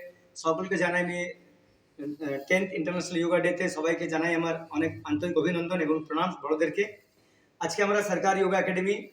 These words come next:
য-, যেটা বলতে গর্বিত মনে করছি, last twenty-seven ইয়ার থেকে চলছে এটা ক্লাসটা। And one of the leading yoga institute of Eastern Zone, এই, এটা কথা মনে হয় আপনারা সবাই জানেন, একটুখানি আবার বলছি আমি। কেন? আজকে যে আমাদের এই ইন্টারন্যাশনাল যোগা ডেতে যে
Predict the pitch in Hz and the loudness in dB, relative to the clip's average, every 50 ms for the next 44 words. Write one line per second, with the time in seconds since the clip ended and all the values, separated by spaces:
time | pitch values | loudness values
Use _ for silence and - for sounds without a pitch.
0 | - _ _ _ _ _ _ - 151 - 160 175 170 175 175 170 143 180 170 180 | -20 _ _ _ _ _ _ -14 -8 -4 0 2 2 2 2 2 0 0 0 2
1 | 180 180 - 185 175 - - 190 151 180 170 151 226 220 226 190 180 185 190 175 | 0 2 2 0 0 0 0 2 2 2 2 2 2 2 2 2 2 2 2 0
2 | 185 175 - - 196 190 165 170 170 170 165 - - 156 170 160 160 175 - 165 | -2 -2 0 0 0 0 2 0 0 0 -2 -6 -8 -6 -6 -6 -6 -6 -4 -2
3 | 170 165 175 185 170 170 165 165 160 160 - 165 175 170 - 156 160 156 156 - | -2 -2 -2 -2 -4 -4 -4 -4 -4 -4 -6 -8 -10 -8 0 0 0 0 0 -2
4 | 160 160 165 160 160 156 151 147 - - 165 170 - - - - - _ _ _ | -4 -2 -2 -4 0 0 -2 -2 -2 -4 -4 -6 -6 -6 -12 -18 -20 _ _ _
5 | _ _ - 160 165 165 165 151 156 175 175 - - 185 175 180 175 208 208 190 | _ _ -2 0 0 0 2 2 2 2 2 2 2 2 0 2 2 2 2 2
6 | 185 180 180 190 185 - - - 180 - - - - - - - 160 160 160 - | 0 2 4 4 4 2 0 -4 -8 -10 -12 -16 -20 -16 -6 -2 -2 -2 -2 -4
7 | - - - 185 180 156 160 175 180 196 208 - - - _ _ _ _ _ _ | -8 -6 -2 -2 -2 0 0 0 0 0 -2 -6 -12 -18 _ _ _ _ _ _
8 | - 156 165 165 160 165 180 165 160 156 160 170 160 160 160 160 170 170 156 147 | -2 0 0 0 -2 -2 0 0 0 0 0 -2 -2 0 -2 0 0 0 0 -2
9 | 147 - 160 160 160 151 160 165 151 156 151 170 185 185 - - - - 156 156 | -2 -2 -4 -4 -2 -2 -2 0 2 2 2 2 2 0 -2 -6 -10 -10 -8 -4
10 | 165 160 151 165 160 - 165 156 160 - 196 165 160 170 190 - - - _ _ | -2 0 0 0 2 2 2 0 2 0 0 0 0 -2 -4 -8 -14 -20 _ _
11 | _ _ _ _ 208 220 240 233 170 - - - - - - _ _ _ _ _ | _ _ _ _ 4 4 6 6 4 2 0 -6 -12 -16 -20 _ _ _ _ _
12 | _ _ _ _ - 170 196 196 - - 294 294 277 262 247 247 247 247 254 247 | _ _ _ _ 0 2 2 2 2 2 2 4 6 6 6 6 6 6 6 4
13 | 247 - - - - 202 202 214 208 - 208 185 185 214 214 180 - 202 196 202 | 4 2 0 -2 0 0 2 2 0 -2 -4 -4 -4 -4 -4 -4 0 6 8 8
14 | 226 214 202 208 226 226 - | 8 8 6 4 4 2 2